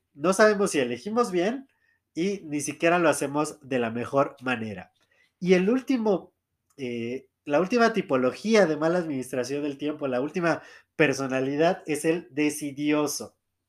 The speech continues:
De, "Ah, todavía tengo tiempo, el proyecto se entrega dentro de un mes, todavía puedo", ¿no? Creemos que,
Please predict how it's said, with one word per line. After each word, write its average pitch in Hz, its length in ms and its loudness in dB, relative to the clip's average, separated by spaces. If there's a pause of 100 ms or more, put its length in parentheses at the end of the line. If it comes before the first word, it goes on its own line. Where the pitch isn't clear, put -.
(960)
De, 170 380 0
"Ah, 233 520 2
todavía 254 440 2
tengo 196 340 0
tiempo, 151 560 -4 (140)
el 139 120 -10
proyecto 214 420 0
se 240 80 0
entrega 202 260 0
dentro 147 260 -2
de 151 120 0
un 170 100 -8
mes, 151 440 0 (460)
todavía 233 500 6
puedo", 147 520 2 (100)
¿no? 170 320 -8
Creemos 190 440 0
que, 135 260 -2